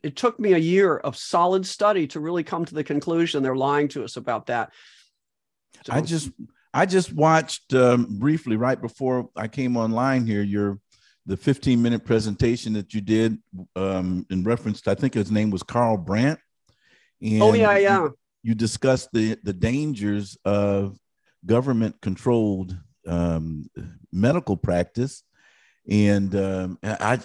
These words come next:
Speaker 2: I, I, I never, I just knew something was wrong
Speaker 1: Right. <laughs>
Speaker 2: when Obamacare took over, uh, the medical industry. But you said that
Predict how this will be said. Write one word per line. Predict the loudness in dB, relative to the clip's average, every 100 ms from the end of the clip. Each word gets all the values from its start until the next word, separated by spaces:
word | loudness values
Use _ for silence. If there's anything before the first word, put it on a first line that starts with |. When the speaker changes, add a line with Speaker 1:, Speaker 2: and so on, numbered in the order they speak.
| -4
Speaker 2:
I, | -4 -4 -4
I, | -4 -2 -6 -4
I | -2
never, | 2 2 0 -2
I | -2
just | -2 0
knew | -2
something | 0 -2 -2 -2
was | -2 -2
wrong | -2 0 0 -2 0
Speaker 1:
Right. | 2 2 -2 -8
<laughs> | 0
Speaker 2:
when | 4 4
Obamacare | 4 4 4 2 2 2 2
took | 2 0 4
over, | 4 4 0 -2 -2 -4 -8 _ _ _ -4
uh, | 0 0
the | -2
medical | 0 0 0 -2 -4 -2
industry. | 0 -2 -6 -10 -12 -12 _ _ _ _
But | 4 4 6
you | 2
said | 4 2 4
that | 2